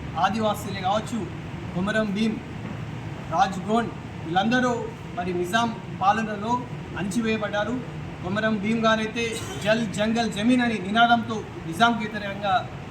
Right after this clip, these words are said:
పోరాటం చేస్తే వాళ్ళని హతమార్చడం జరిగింది. మహిళలపై నిజాం సర్కారు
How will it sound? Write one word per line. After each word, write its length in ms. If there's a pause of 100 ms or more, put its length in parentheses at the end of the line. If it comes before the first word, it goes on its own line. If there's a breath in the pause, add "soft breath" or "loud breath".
పోరాటం 340 (100)
చేస్తే 420 (400)
వాళ్ళని 300
హతమార్చడం 600
జరిగింది. 440 (640)
మహిళలపై 680
నిజాం 380
సర్కారు 520